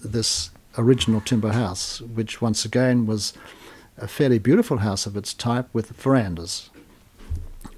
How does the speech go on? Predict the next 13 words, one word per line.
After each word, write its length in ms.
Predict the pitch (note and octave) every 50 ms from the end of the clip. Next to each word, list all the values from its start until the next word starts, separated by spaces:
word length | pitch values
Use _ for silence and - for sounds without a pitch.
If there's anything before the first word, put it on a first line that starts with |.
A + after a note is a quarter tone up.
| -
Um, 400 | - A#2 A2+ G#2+ A2 A2 G#2+ - - - - - - - - - - - - -
the 260 | - C#3+ - C#3 C3
owners 340 | C3+ C#3 D3 D3+ C#3+ C3+ -
who 140 | - B2+ A#2
bought 360 | G#2 G2+ B2+ C#3 F3 - -
the 80 | - -
property 480 | - G#2+ F2 - G2+ A2 A#2+ E3+ A3+ - - - - - - - - -
and 160 | B2 A#2 A2
the 60 | G#2+
house 580 | B2 B2 A2+ A2 - - - - - - - - - -
next 320 | B2+ A#2 G#2+ - - -
door, 360 | - C#3+ A#2+ G2+ G2 B2+ D#3+ - - - - - - - - - - - -
um, 480 | G#2+ A2+ A2+ A2 G#2+ G#2+ G#2+ G#2+ -